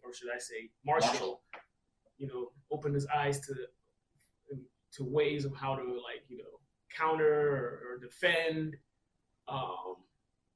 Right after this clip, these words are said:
Speaker 1: using the system, and rightfully so. And, like, ah, he was so grateful at the end of, you know,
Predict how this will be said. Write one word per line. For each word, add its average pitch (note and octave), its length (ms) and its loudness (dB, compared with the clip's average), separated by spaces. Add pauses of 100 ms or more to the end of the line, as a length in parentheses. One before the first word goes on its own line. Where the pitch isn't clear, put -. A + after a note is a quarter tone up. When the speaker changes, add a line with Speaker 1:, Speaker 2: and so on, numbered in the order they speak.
(160)
Speaker 1:
using E3+ 280 -2
the D#3 80 0
system, C3+ 520 -8
and C3+ 100 -4
rightfully C#3 380 0 (100)
so. D#3 260 4
And, B2 100 -6 (640)
like, - 200 -6 (200)
ah, C#3 220 6
he F3+ 60 -6
was D3+ 200 -2
so F3 180 4
grateful D3 600 0
at C#3 140 -4
the C#3+ 120 0
end C3+ 120 2
of, C3 80 -4 (200)
you - 80 -14
know, A#2+ 80 -8